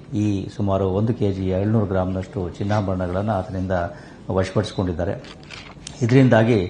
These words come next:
ಬೆಂಗಳೂರು ನಗರದ ಈಗಾಗಲೇ ಹೇಳಿದಾಗೆ ಸುಮಾರು ಹನ್ನೊಂದು ಪ್ರಕರಣಗಳು, ಆ, ಈಗ ಬೆಳಕಿಗೆ ಬಂದಿರ್ತವೆ. ಅನ್ನಪೂರ್ಣೇಶ್ವರ ನಗರ ಪೊಲೀಸ್ ಠಾಣೆಯದ್ದೇ ಆರು ಕನ್ನಕರು ಪ್ರಕರಣಗಳು, ಕೆಂಗೇರಿ ಪೊಲೀಸ್ ಠಾಣೆಯದ್ದು ಒಂದು,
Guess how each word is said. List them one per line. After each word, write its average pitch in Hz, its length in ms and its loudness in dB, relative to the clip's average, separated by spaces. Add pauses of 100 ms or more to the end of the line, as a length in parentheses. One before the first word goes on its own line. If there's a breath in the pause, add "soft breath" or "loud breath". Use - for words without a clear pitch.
(120)
ಬೆಂಗಳೂರು 110 300 4
ನಗರದ 101 320 4
ಈಗಾಗಲೇ 101 380 2
ಹೇಳಿದಾಗೆ 101 340 0
ಸುಮಾರು 98 300 0
ಹನ್ನೊಂದು 117 800 2 (160)
ಪ್ರಕರಣಗಳು, 101 720 0 (200)
ಆ, 92 200 -2
ಈಗ 98 240 -2
ಬೆಳಕಿಗೆ 95 760 0
ಬಂದಿರ್ತವೆ. 95 800 -4 (120)
ಅನ್ನಪೂರ್ಣೇಶ್ವರ 120 600 4
ನಗರ 104 200 0
ಪೊಲೀಸ್ 98 320 -4
ಠಾಣೆಯದ್ದೇ 95 600 0 (140)
ಆರು 107 300 6
ಕನ್ನಕರು 98 440 -2
ಪ್ರಕರಣಗಳು, 92 560 -6
ಕೆಂಗೇರಿ 113 460 2
ಪೊಲೀಸ್ 92 340 -6
ಠಾಣೆಯದ್ದು 92 380 -4
ಒಂದು, 98 400 -2